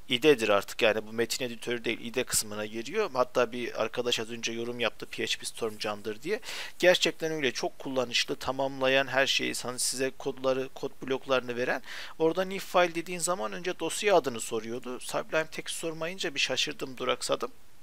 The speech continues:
Ee, eğer imkanınız varsa iki yüz dolardı sanırım, P H P Storm satın alabilirsiniz. Üniversite öğrencisiyseniz ücretsiz de faydalanabiliyorsunuz.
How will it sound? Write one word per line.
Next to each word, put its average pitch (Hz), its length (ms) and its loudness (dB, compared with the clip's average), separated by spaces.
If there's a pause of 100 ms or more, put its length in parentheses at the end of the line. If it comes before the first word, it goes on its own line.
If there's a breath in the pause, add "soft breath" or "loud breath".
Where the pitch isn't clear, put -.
(1400 loud breath)
Ee, 135 80 2
eğer 139 480 12 (100)
imkanınız 156 720 0
varsa 180 540 8
iki - 280 -4
yüz 135 200 -2
dolardı 107 380 4
sanırım, 165 360 0
P - 200 -2
H - 140 2
P 143 100 -6
Storm - 320 -4
satın 147 300 0
alabilirsiniz. 135 760 0 (440 loud breath)
Üniversite 160 440 2
öğrencisiyseniz 147 800 0
ücretsiz 139 560 -2
de 196 100 2
faydalanabiliyorsunuz. 131 1300 -2